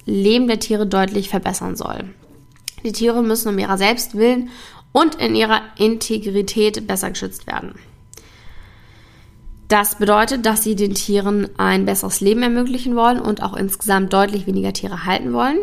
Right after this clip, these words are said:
Dass Ställe nur noch so gebaut werden dürfen, dass sie den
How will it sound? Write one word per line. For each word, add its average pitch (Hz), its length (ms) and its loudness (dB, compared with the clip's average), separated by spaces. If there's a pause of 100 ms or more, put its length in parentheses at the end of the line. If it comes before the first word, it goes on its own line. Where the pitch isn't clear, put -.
(320)
Dass 202 480 0 (180)
Ställe 226 480 2
nur 220 160 4
noch 226 160 0
so 190 160 -2
gebaut 190 420 -2
werden 190 240 -2
dürfen, 190 320 -4
dass 190 200 -6
sie 185 400 -2
den 175 600 -2